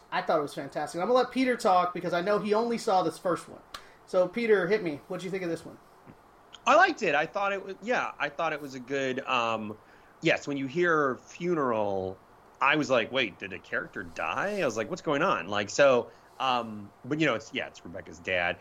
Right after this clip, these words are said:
Speaker 2: Although they do have some good emotional moments, the big scene with Rebecca and her mom talking
Speaker 1: Oh,
Speaker 2: about
Speaker 1: that's right. She's
Speaker 2: like,
Speaker 1: like,
Speaker 2: that's a
Speaker 1: "And I
Speaker 2: pretty
Speaker 1: hate you." Yeah.
Speaker 2: That's a pretty heavy scene.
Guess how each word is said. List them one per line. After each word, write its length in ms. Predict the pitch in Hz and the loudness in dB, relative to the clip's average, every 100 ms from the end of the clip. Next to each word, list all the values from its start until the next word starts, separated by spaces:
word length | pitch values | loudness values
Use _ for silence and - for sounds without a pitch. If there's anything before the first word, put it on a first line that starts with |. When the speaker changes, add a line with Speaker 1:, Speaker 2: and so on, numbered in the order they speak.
| - - - | -12 -20 2
Speaker 2:
Although 300 | 240 254 226 | 4 6 4
they 200 | 175 190 | 2 0
do 200 | 214 302 | 0 2
have 140 | 277 196 | 2 2
some 360 | - 170 147 | -2 -2 -4
good 440 | 127 147 147 143 127 - - - 135 | -6 -2 -2 -2 -6 -12 -20 -10 -4
emotional 480 | 139 143 - 117 | -2 -2 -2 -6
moments, 540 | 117 156 165 127 110 - | 0 2 4 0 -6 -10
the 80 | 127 | -4
big 200 | 120 107 | -4 -2
scene 280 | - 120 | -4 -2
with 160 | 110 107 | -2 -4
Rebecca 420 | 104 113 107 107 | 0 2 2 0
and 120 | 98 104 | 0 -4
her 80 | 101 | -4
mom 600 | 98 117 107 98 92 101 - - - | 0 2 2 0 -4 -10 -12 -20 -20
talking 220 | - 139 233 | -2 8 10
Speaker 1:
Oh, 500 | 262 262 247 214 190 | 12 12 12 12 8
Speaker 2:
about 60 | 175 | 2
Speaker 1:
that's 220 | - - | -2 -6
right. 280 | 175 185 196 | -2 -2 -2
She's 100 | - | 0
Speaker 2:
like, 180 | - 180 | 0 2
Speaker 1:
like, 140 | 190 | 2
Speaker 2:
that's 20 | |
a 20 | 180 | 2
Speaker 1:
"And 100 | 170 | 0
I 60 | |
Speaker 2:
pretty 260 | 170 185 294 | 2 2 2
Speaker 1:
hate 40 | |
you." 460 | 226 214 180 151 147 | 0 2 2 2 -4
Yeah. 440 | 160 160 151 135 135 | -4 -2 -2 -6 -6
Speaker 2:
That's 180 | 170 165 | -6 -6
a 20 | |
pretty 220 | - 165 | -6 -6
heavy 200 | 139 131 | -2 -4
scene. 380 | 127 - 131 127 | -4 -6 -4 -6